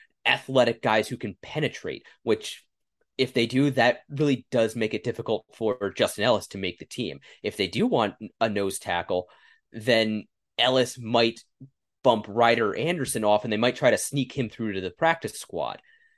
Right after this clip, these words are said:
Yeah, I, I don't look at Dexter Lawrence as a nose tackle candidate. Yes, he is massive. He is a massive human being, and he is very powerful.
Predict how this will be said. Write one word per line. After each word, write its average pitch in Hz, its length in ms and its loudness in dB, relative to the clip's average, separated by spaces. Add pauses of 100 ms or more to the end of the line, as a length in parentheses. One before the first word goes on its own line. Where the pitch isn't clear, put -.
(180)
Yeah, 104 140 -2
I, 120 220 4
I 165 120 8
don't 196 200 8
look 160 160 4
at 139 80 0
Dexter 135 300 0
Lawrence 117 360 0
as 104 240 0
a 104 140 -2
nose 101 260 -4
tackle 95 260 -2
candidate. 82 420 -8
Yes, 135 300 2
he 185 220 0
is 131 140 2
massive. 120 680 -2
He 170 140 2
is 127 100 4
a 110 60 4
massive 131 560 0
human 113 300 -2
being, 101 380 -2
and 101 100 -8
he 135 120 2
is 117 100 2
very 104 360 -2
powerful. - 520 -6